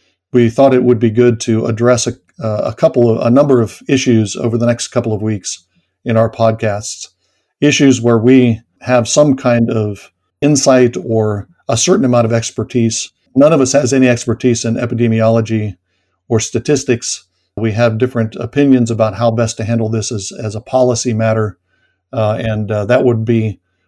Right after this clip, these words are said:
of interest to discuss. But, uh, we think that given what Theopolis is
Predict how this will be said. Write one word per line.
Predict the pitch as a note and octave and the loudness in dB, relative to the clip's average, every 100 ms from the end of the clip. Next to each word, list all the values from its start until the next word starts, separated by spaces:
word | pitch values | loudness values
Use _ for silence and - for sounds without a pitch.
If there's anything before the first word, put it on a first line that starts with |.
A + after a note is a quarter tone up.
| - | -4
of | A#2+ A2+ | -2 0
interest | C#3 C3 A#2 - | 0 2 0 -2
to | - | -4
discuss. | A2+ G2+ - B2+ A2+ - | -2 -2 -2 2 2 0
But, | - A#2+ - - | -4 -4 -4 -6
uh, | A2 | -2
we | A#2 | 0
think | F#3 F#3 | 0 -2
that | B2+ A2+ _ _ _ _ _ - | -2 -6 _ _ _ _ _ -4
given | B2 D3+ C3+ A#2 - - | 0 4 4 2 -2 -2
what | A#2+ C3 | -2 0
Theopolis | - B2+ B2+ A#2+ G#2+ - | 0 2 2 0 0 -2
is | A#2 G#2 - - | -4 -4 -8 -12